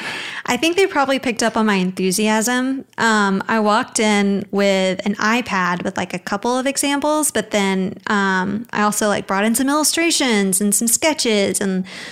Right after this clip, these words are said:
some printed pieces. And I mean, it was just a complete scattered mess. But I was like, "If you see anything in here that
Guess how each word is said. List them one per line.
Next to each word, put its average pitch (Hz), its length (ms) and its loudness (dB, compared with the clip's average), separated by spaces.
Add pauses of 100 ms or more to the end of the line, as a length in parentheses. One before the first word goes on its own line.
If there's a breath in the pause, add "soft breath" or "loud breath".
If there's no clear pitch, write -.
(120 loud breath)
some 240 180 0
printed 302 300 0
pieces. 208 400 0
And 214 140 0
I 220 40 2
mean, 214 140 2
it 269 80 0
was 220 140 0
just 208 180 0
a - 80 -2
complete - 1200 -2 (840 loud breath)
scattered 202 840 2 (200)
mess. 196 600 0
But - 120 -4
I 208 80 4
was 196 80 0
like, 208 140 -4
"If 202 160 -4
you 240 120 0
see 247 340 0
anything 202 720 2
in 208 260 0
here 196 460 2
that 190 480 0